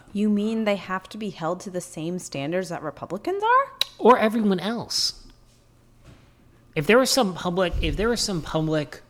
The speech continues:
Speaker 2: social media account of me using racial slurs, and it was forwarded to some of my clients,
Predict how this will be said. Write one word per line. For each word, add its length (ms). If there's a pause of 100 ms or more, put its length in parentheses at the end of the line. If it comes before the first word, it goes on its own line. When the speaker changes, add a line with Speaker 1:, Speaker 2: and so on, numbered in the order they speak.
Speaker 2:
social 420
media 260
account 420
of 80
me 540 (220)
using 360
racial 340
slurs, 500 (640)
and 100
it 60
was 140
forwarded 480
to 240
some 180
of 80
my 140
clients, 580